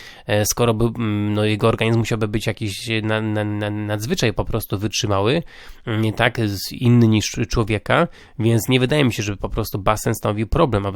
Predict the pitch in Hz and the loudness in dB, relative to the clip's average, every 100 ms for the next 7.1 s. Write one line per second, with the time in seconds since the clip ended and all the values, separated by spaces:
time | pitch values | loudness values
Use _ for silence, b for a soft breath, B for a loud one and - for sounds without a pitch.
0 | 104 113 113 110 117 110 101 - 104 117 | -4 0 2 2 0 -4 -6 -6 -4 -4
1 | 127 - 107 120 104 107 107 104 101 110 | -6 -6 -4 -2 -2 -4 -2 -2 -2 0
2 | 131 165 B B - - 113 104 113 113 | -2 -2 B B -8 -4 -2 0 0 0
3 | - - 123 107 - - 107 107 104 104 | -4 -4 -4 -4 -6 -6 -4 -2 -2 0
4 | 104 113 b b _ 120 98 101 104 104 | 0 -2 b b _ -6 -4 0 0 0
5 | - - - - 110 113 - 139 98 107 | -4 -14 -12 -4 -2 -2 -2 -2 0 -4
6 | - 95 101 107 92 98 - 95 92 - | -6 -8 -8 -10 -8 -10 -10 -12 -12 -6
7 | 120 | -8